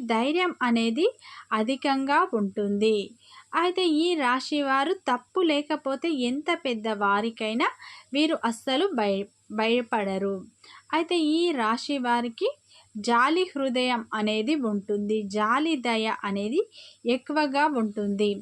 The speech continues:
వీరు ఎక్కువగా ఒంటరిగా ఉండటానికి ఇష్టపడతారు.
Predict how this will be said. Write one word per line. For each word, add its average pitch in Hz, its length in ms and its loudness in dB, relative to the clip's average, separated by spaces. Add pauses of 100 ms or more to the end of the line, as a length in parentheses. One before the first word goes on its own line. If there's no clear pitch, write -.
(400)
వీరు 370 320 4
ఎక్కువగా 330 580 0 (420)
ఒంటరిగా 330 680 0
ఉండటానికి 214 720 0 (480)
ఇష్టపడతారు. 208 1000 0